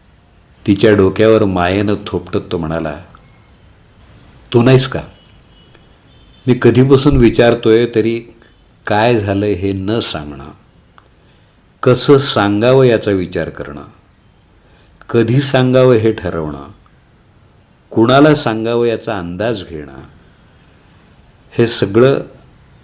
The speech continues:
आपल्यात आतल्या आत होणं म्हणजे मोठं होणं बेटा."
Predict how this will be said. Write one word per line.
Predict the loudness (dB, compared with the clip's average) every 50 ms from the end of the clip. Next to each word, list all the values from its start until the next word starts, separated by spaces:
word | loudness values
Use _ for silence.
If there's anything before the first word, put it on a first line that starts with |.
| _ _ _ _ _ _ _ _ _ _ _ -4
आपल्यात | -4 -4 -4 0 2 2 2 0 -2 -12 -4
आतल्या | -4 -4 -4 -2 -4 -2 0 0 2 2
आत | 2 2 0 -2 -4 -10
होणं | -12 -8 -6 -6 -6 -6 -6 -10 -12 -14 -16 -18 -20 -20 _ _ _ _ _ _ _ _ _ _ _ _ _ _ _ _ _ -18
म्हणजे | -14 -10 -10 -8 -4 -4 -4 -4 -4 -8 -14 -20 _ _ _ _ _ _ _ _ _ _ _ _ _ _ _ _ -20 -14
मोठं | -8 -6 -6 -6 -6 -6 -6 -6
होणं | -6 -6 -10 -10 0 0 0
बेटा." | 0 0 -6 -10 -14